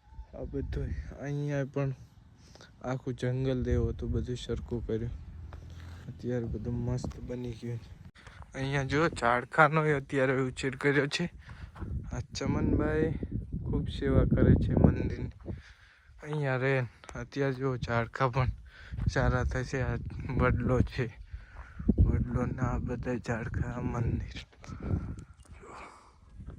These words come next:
મસ્ત બની ગયું છે બધું.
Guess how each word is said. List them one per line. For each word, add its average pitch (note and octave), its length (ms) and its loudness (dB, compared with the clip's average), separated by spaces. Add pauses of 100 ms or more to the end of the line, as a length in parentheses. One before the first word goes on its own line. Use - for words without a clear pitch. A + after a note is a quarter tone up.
(1400)
મસ્ત B2+ 340 -4 (160)
બની B2 340 4
ગયું A#2 260 0
છે A2 180 0
બધું. - 280 0